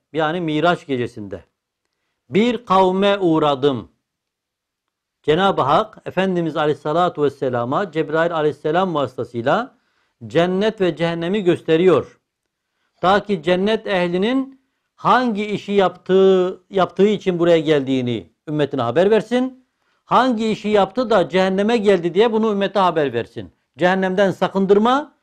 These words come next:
cenneti de bu manada teşvik etme manasında. "İsra gecesinde bir kavme uğradım.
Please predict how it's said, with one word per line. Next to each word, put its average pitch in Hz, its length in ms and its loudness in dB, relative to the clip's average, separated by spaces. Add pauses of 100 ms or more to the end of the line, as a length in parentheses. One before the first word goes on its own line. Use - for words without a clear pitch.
(220)
cenneti 180 440 0
de 180 100 0
bu 185 80 -4
manada 180 560 0 (240)
teşvik 196 400 -2
etme 131 240 0
manasında. 95 800 -12 (1080)
"İsra 247 400 2
gecesinde 208 720 2
bir 240 160 -2
kavme 214 440 2
uğradım. 208 760 4